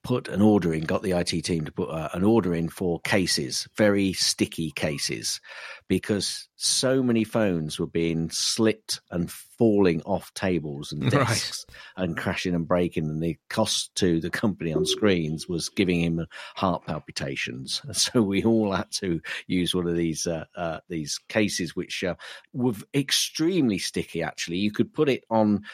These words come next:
Speaker 1: to the desktop, and it, it, the force that you'd have to, <laughs> it almost went in completely the other direction. You could almost put it on a wall and it wouldn't <laughs> slide down the wall.
Speaker 2: <laughs>
Speaker 1: It was incredible. It was incredible.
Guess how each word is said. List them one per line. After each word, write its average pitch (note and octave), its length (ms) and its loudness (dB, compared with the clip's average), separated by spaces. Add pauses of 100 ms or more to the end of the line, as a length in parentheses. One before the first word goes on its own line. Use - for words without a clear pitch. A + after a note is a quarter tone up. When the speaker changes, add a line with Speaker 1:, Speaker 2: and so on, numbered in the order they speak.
(160)
Speaker 1:
to - 100 -4
the F#2+ 80 0
desktop, E2+ 680 -2
and G2 460 0
it, - 220 -18 (140)
it, C3+ 180 -10
the A#2 180 2
force D#3+ 720 0
that G#2+ 120 2
you'd G#2 160 0
have A#2 240 -2
to, - 120 -8 (300)
<laughs> - 400 -2
it C#3 100 -4
almost E3 360 -2
went C3+ 240 0 (240)
in B2+ 180 2
completely C#3 560 0
the B2+ 100 4
other A#2+ 140 0
direction. A2+ 500 0
You F2+ 60 -4
could C#3 120 -2
almost D3+ 240 0
put C3+ 140 -2
it A#2+ 80 0
on A#2 100 0
a A2 40 4
wall A2+ 360 0
and E2 140 -4
it F#2+ 120 -6
wouldn't G#2+ 280 -2
<laughs> - 80 -6
slide - 380 -4
down B2 260 -4
the A#2+ 100 -6
wall. A2+ 460 -6
Speaker 2:
<laughs> - 60 -8
Speaker 1:
It - 1300 0
was C#3+ 140 -2
incredible. G#2 560 0
It E3+ 320 0
was G2 120 -8
incredible. E2+ 420 -4